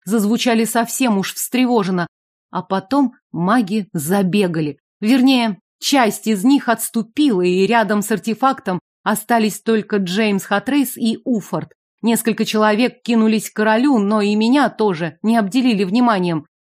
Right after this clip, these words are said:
«В сторону!» приказал мне один из охраны.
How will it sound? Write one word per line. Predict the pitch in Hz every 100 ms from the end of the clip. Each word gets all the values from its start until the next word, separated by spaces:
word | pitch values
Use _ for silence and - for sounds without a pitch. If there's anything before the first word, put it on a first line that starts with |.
| _
«В | -
сторону!» | - 294 285 240 202 180 135 _ -
приказал | 226 233 226 214 220 208
мне | 240 220
один | 190 226 220
из | 196
охраны. | 226 - 220 185 170